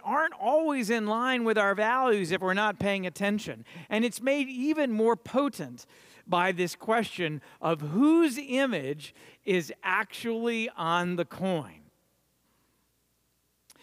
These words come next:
Which is a long way of saying that when the Pharisees and the Herodians try to trap Jesus, to throw an impossible bind at him,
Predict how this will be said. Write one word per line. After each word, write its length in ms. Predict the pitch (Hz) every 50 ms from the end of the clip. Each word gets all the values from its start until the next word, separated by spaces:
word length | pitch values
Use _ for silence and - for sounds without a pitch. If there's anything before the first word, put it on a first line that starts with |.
| - - -
Which 200 | - 180 220 -
is 120 | 240 214 196
a 80 | 233
long 560 | 226 226 233 247 269 277 294 311 320 302 277
way 260 | 240 220 214 208 208 202
of 100 | 180 147
saying 600 | - - 233 240 254 240 196 151 135 139 156 170 - - - - - _
that 160 | - 196 214 214
when 220 | 196 208 208 202
the 100 | 202 190
Pharisees 1000 | 147 - 240 233 277 302 302 294 285 254 - - 247 254 240 233 226 202 165 - _ - - - -
and 180 | - 180 190 196
the 60 | 180
Herodians 840 | 160 185 190 196 214 233 262 262 233 185 151 135 131 139 143 127 - - - - - -
try 440 | - - 214 220 233 254 277 277
to 100 | 247 233
trap 400 | 196 - - 233 226 214 214 208
Jesus, 840 | 170 135 175 226 240 208 143 139 113 - - - - - - - _ _ _ _ _ _ _ _ _ -
to 100 | 202 202
throw 640 | - - 202 208 226 240 247 254 262 254 254 247 254 262 -
an 160 | 214 185 185
impossible 960 | 185 180 175 175 165 - - 165 214 247 277 285 240 - 269 254 220 262 240 220
bind 640 | 196 175 185 202 220 233 240 240 240 226 208 170
at 240 | 156 151 156 160 -
him, 400 | - 147 143 139 139 143 143 143